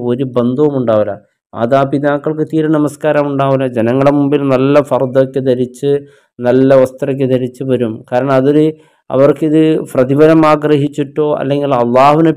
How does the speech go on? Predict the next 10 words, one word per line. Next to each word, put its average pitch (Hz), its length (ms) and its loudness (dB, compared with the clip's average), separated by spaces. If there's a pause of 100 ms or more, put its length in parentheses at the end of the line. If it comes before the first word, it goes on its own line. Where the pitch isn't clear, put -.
പേടിച്ചിട്ടോ 147 560 -2
അല്ല, 139 120 -2 (120)
മറ്റുള്ളവർ 156 560 -2
അങ്ങനെ 156 180 -6 (100)
ചെയ്യുന്നു 156 400 -2 (420)
നാം 151 200 0
ചെയ്തില്ലെങ്കിൽ 143 680 -2 (120)
ശരിയല്ല 139 420 0 (200)
എന്ന 143 220 4
രീതിയിലല്ലാതെ 135 960 0